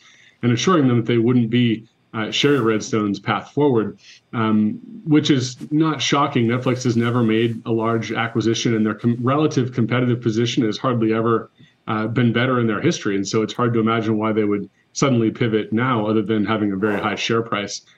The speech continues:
More broadly, we do expect the industry to consolidate, but Netflix doesn't necessarily need to, to chase it. They're very well funded.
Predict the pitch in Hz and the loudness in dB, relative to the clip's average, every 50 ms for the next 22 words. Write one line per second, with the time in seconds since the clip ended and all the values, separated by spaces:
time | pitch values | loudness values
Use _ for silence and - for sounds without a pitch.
0 | _ _ _ _ - 139 160 151 127 135 135 143 156 175 180 156 131 123 117 107 | _ _ _ _ 2 2 2 4 2 2 2 2 2 4 4 4 4 2 2 2
1 | 131 151 185 - - - 180 - - 147 143 147 151 143 - - 160 151 143 139 | 2 2 2 0 -2 -4 -6 -4 -2 0 0 2 0 0 0 0 2 2 2 2
2 | - 151 147 147 - 135 123 - 147 139 147 156 151 160 160 156 - - 123 120 | 0 -2 0 0 0 -2 -2 -2 -4 -4 -4 -2 0 0 -2 -2 -2 -4 -4 -4
3 | - - 123 117 131 139 139 - 175 143 135 - - 143 135 127 143 135 131 127 | -4 -2 -2 -2 0 0 0 -2 -2 -2 -2 -4 -4 -2 -2 0 0 -2 -2 -4
4 | 123 - 123 - - 131 123 120 113 113 117 123 123 120 120 - - 120 117 110 | -6 -6 -6 -4 -2 0 0 2 2 2 2 2 2 0 -2 -2 0 0 0 0
5 | 113 - - 110 - - 127 131 123 - 151 - - 113 107 101 95 98 - 165 | -2 -6 -6 -6 -2 -2 -2 -2 0 -2 -4 -4 -2 -4 -4 -4 -6 -8 -8 -4
6 | 165 156 143 131 123 120 117 117 - - 123 120 113 113 110 98 | -2 -2 0 0 0 0 -2 -2 -2 0 0 2 2 2 0 -2